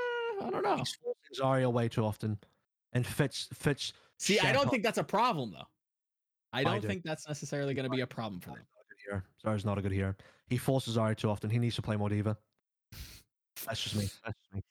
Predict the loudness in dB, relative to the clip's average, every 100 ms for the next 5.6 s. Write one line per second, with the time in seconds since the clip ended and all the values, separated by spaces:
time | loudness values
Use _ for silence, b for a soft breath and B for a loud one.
0 | _ -4 2 2 2 -4 -10 -4 0 2
1 | 4 4 4 4 2 2 0 0 0 2
2 | 2 2 -2 -6 -14 _ -14 -6 -4 2
3 | 2 4 2 0 0 0 0 0 -2 -2
4 | -2 -2 -2 -2 -6 -20 _ _ 0 4
5 | 6 6 6 4 2